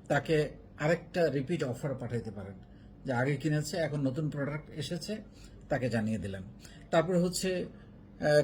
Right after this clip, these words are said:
কার্টে, আহ, অ্যাড করেছে কিন্তু কিনে নাই, এখনও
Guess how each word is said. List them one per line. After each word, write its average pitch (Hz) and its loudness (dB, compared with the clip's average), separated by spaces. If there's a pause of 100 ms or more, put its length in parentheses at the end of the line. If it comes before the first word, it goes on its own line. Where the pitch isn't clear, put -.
কার্টে, 175 4
আহ, 147 -2
অ্যাড 165 4 (100)
করেছে 156 4 (320)
কিন্তু 180 0 (520)
কিনে 202 6
নাই, 123 0 (440)
এখনও 143 0